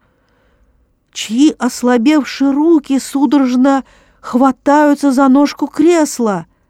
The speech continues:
Графское это хрипение, графская кровь, графские руки.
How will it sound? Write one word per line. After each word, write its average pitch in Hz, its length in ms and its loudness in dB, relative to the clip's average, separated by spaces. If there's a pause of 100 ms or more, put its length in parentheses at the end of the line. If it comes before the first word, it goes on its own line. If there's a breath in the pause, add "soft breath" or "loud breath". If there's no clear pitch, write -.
(840)
Графское 214 920 -8
это 170 180 -8
хрипение, 170 880 -8 (760)
графская 170 880 -10
кровь, 156 640 -14 (840)
графские 185 1120 -10
руки. 175 640 -12